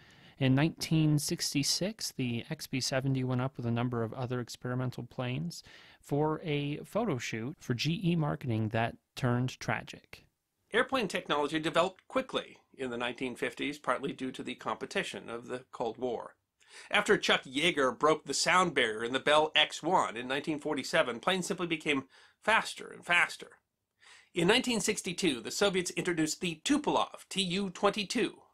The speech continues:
Speaker 2: the world's first supersonic bomber aircraft. The American answer was a plane that was both ahead of and behind the times. The X B seventy Valkyrie was an amazing piece of cutting-edge technology that was based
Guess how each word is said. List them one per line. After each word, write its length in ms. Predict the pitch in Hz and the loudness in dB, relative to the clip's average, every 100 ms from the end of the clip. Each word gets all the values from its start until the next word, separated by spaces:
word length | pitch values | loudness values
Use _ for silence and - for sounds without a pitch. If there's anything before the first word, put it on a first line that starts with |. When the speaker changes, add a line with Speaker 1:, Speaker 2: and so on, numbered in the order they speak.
| - | -8
Speaker 2:
the 80 | 120 | -4
world's 260 | 127 143 | -2 -2
first 480 | - 262 233 - - - - _ | 0 4 4 2 -12 -16 -20 _
supersonic 800 | - - 208 196 - 262 160 127 - 143 | -4 0 4 4 6 6 6 2 -6 0
bomber 300 | 139 143 160 | 2 4 4
aircraft. 580 | 180 196 - 120 - - _ _ _ _ _ _ _ _ - - | 4 2 2 -2 -2 -16 _ _ _ _ _ _ _ _ -20 -6
The 100 | 190 | 4
American 480 | 196 196 311 302 220 | 6 8 6 4 -2
answer 400 | 175 170 - 123 | 0 0 2 2
was 360 | 117 127 120 - | 2 -2 -2 -2
a 120 | 131 123 | -2 -2
plane 360 | - 220 214 | 4 6 6
that 120 | 180 156 | 4 0
was 120 | 143 | 2
both 240 | 160 156 | 4 4
ahead 360 | 156 - 233 208 | 2 2 2 4
of 340 | 117 101 - _ _ _ _ _ - | 0 -2 -10 _ _ _ _ _ -6
and 160 | 147 | -4
behind 600 | 151 170 233 147 117 117 - - | -4 2 4 4 0 -8 -18 -10
the 100 | 156 | -8
times. 560 | - 175 - - - - _ _ _ _ - - - - | -2 -2 -2 -10 -20 -20 _ _ _ _ -20 -20 -14 -2
The 240 | 185 196 | -2 2
X 300 | 214 269 - | 4 4 2
B 240 | 175 233 226 | -2 -2 0
seventy 480 | - 220 202 208 | 4 4 2 -2
Valkyrie 720 | 185 123 156 185 - 135 107 104 | -4 2 6 6 4 -4 -4 -6
was 260 | 107 117 | -8 -6
an 80 | 139 | -4
amazing 680 | 139 175 247 226 175 180 151 | -2 2 4 2 2 -2 -4
piece 380 | - 226 160 - | -4 -4 -4 -6
of 180 | 135 - | -8 -4
cutting-edge 580 | - 214 202 190 175 - | 0 2 4 2 0 -4
technology 760 | 185 - 254 220 151 - 113 | -4 4 4 6 2 -2 -6
that 200 | 113 123 | -4 -6
was 140 | 139 135 | -6 0
based 420 | 170 170 - | 2 4 0